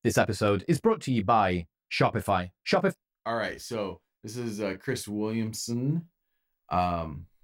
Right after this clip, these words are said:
Speaker 2: Modern Wisdom. I wanna just end with a little note on what he was talking about at the end. He's right. People who love their children do not,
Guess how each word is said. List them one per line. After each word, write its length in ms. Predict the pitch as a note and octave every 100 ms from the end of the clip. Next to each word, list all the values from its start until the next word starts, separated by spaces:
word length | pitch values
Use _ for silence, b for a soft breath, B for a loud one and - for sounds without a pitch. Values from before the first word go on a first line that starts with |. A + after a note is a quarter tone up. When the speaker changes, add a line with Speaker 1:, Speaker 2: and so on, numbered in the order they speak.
| _ -
Speaker 2:
Modern 460 | G2+ G2+ G#2 F#2+
Wisdom. 440 | F#2+ G2+ G2 F2 E2+ _ _
I 60 | -
wanna 260 | G2+ G#2 G#2
just 220 | G2 -
end 260 | G2 G2+ G2
with 320 | - F#2+ F#2
a 80 | F#2+
little 440 | F2 E2+ G2+ F#2+
note 340 | F#2 F2+ F2+ F2 -
on 260 | F2+ F2
what 220 | F2+ E2
he 180 | E2 G2
was 440 | G2 F#2+ F2 E2+ - _ _ _ _ _ _ _ _ -
talking 300 | G2 G2 F#2+
about 280 | F2 E2+ -
at 40 |
the 140 | F2+
end. 200 | E2+ D#2 F2 b b -
He's 220 | A2+ F#2+
right. 400 | G#2+ F#2 E2+ - _ _ _
People 220 | A2+ A2+
who 100 | B2
love 280 | A#2+ G#2+ G2+
their 140 | G2 F#2
children 680 | - G#2 G2+ F#2 E2+ E2+ - _ _ -
do 120 | G#2
not, 480 | G2+ G2 F#2+ F#2